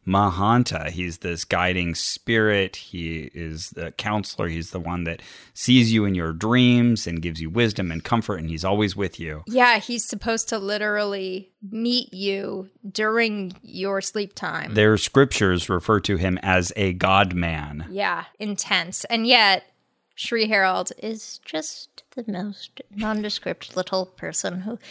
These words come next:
Speaker 2: just sort of talks like this and has little tiny bits of wisdom. Like, one time a lady wrote a letter, and twelve years later, the letter came back to her, and, it, and she realized,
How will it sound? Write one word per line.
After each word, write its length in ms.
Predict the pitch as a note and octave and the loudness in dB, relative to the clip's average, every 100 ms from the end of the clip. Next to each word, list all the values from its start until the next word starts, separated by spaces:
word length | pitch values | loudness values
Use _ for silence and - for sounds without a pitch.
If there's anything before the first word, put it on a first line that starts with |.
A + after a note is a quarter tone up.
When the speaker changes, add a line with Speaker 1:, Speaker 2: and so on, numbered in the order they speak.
| - - - - | -20 -20 -20 -6
Speaker 2:
just 360 | F#4 F#4 - - | -6 -4 -12 -6
sort 200 | C#4 C4+ | -4 -4
of 220 | C4+ - | -6 -6
talks 320 | - A3 - | -4 -4 -6
like 140 | A#3+ - | -8 -6
this 260 | G#3+ - | -8 -6
and 100 | G#3+ | -6
has 260 | G#3 G#3+ - | -4 -4 -2
little 300 | C#4+ E4 E4+ _ | -2 -4 -8 _
tiny 340 | - C4+ B3+ C4 | -4 -2 -2 -4
bits 280 | B3+ C4 D#4 | -6 -6 -6
of 120 | D4 | -6
wisdom. 560 | D#3 - - G3+ G3 G#3 - | -6 -6 -8 -8 -8 -8 -8
Like, 160 | G#3+ _ - - | -8 _ -20 -8
one 260 | E4+ F#4+ G4 | -4 -4 -4
time 300 | B3 G#3+ G3+ | -2 -2 -2
a 120 | G3+ | 0
lady 260 | A#3 C4 | 0 -2
wrote 240 | A#3 G#3+ A3+ | -2 -2 -2
a 60 | |
letter, 440 | A3 F#3 - E3 G3+ _ _ - | -2 -2 -2 -6 -8 _ _ -6
and 340 | G3+ G#3 G3+ | -4 -4 -8
twelve 280 | - C#4+ C4 | -2 0 2
years 240 | A#3+ A#3 - | 0 -2 -2
later, 300 | C#4+ G#3 F#3+ | -2 -2 -2
the 100 | G#3 | -2
letter 240 | B3 C#4 | 0 -2
came 220 | - A3 | -4 -4
back 220 | A#3 A3 - | -4 -2 -2
to 80 | |
her, 440 | C4 D#4+ C4 G#3 A3 - | -2 -2 -2 -2 -8 -10
and, 120 | A3 | -6
it, 220 | G#3+ G#3 | -4 -4
and 140 | A3+ G#3+ | -6 -6
she 100 | A3+ | -2
realized, 380 | A3+ A3+ A3+ | 0 0 -2